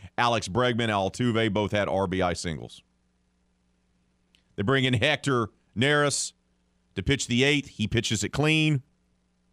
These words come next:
And then Presley closes the door for his nineteenth save. Even when they have a bad game, minus two starters,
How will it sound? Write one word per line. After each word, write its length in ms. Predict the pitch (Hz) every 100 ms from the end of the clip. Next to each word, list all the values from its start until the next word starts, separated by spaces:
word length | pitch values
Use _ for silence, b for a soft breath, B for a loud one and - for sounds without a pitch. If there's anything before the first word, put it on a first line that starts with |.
| _ _
And 100 | -
then 120 | 110
Presley 480 | 110 120 113 117 107
closes 420 | - 110 104 90
the 80 | 85
door 420 | 85 92 90 85 - _ _
for 160 | - 90
his 180 | 90 78
nineteenth 540 | 95 98 - 92 80
save. 520 | - 85 67 57 - _ _ _ _ _ _ _ _ _ _ _ _ _ _ _ _ _ _ _ _ _ _ _ _ _ _ _ _ _ _ _ _ _ _ -
Even 480 | 135 151 165 160 151
when 180 | 143 139
they 200 | 139 123
have 680 | 127 127 127 123 123 117 113 -
a 140 | 107
bad 440 | 85 82 101 110 85
game, 400 | 92 85 67 60 _ _ _ _ _ _ _ _ _ _ _ _ _ _ _
minus 520 | 101 131 147 147 131 -
two 600 | 143 135 131 127 127 123 _ _
starters, 680 | - 123 90 71 - -